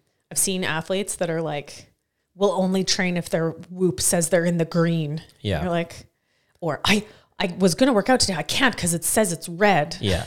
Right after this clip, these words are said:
Speaker 1: <laughs> You're like, "Okay, but how do you feel?"
Speaker 2: Yeah.
Speaker 1: And how do you feel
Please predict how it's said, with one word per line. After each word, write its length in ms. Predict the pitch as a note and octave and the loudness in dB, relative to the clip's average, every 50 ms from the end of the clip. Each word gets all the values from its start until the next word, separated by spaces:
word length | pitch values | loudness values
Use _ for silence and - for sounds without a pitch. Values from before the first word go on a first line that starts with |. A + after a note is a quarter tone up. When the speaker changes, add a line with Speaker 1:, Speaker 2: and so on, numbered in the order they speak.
| - - | -6 -6
Speaker 1:
<laughs> 80 | - - | -4 -2
You're 200 | C#4 - A3+ F#3+ | -2 -2 0 -2
like, 220 | F3 E3 - - - - _ _ _ _ _ _ _ _ - | -2 -2 -4 -8 -20 -20 _ _ _ _ _ _ _ _ 2
"Okay, 280 | F#3+ A3 - - F3 E3 | 4 4 4 4 2 0
but 320 | E3+ E3 E3 - - - _ | 2 0 -2 -2 -8 -14 _
how 160 | - G3 F3+ | 2 2 4
do 60 | F3 | 4
you 340 | F3 F3 E3+ F3+ B3+ F#4 C5 | 2 0 0 2 4 4 4
feel?" 480 | - - - D3+ - - - F#3+ - - | 2 0 -2 -4 -4 -4 -4 -6 -6 -6
Speaker 2:
Yeah. 320 | - G2 F2 D#2+ E2 F#2 - _ - | -4 -2 -2 -2 -4 -6 -10 _ -8
Speaker 1:
And 100 | - G3 | -6 -2
how 140 | - G#3 F3+ | 2 2 2
do 80 | F3+ F#3 | 2 2
you 140 | F#3 E3+ E3+ | 0 -2 -4
feel 420 | - - E3+ D#3+ D3+ D3 - | -4 -2 -2 -2 -2 -4 -6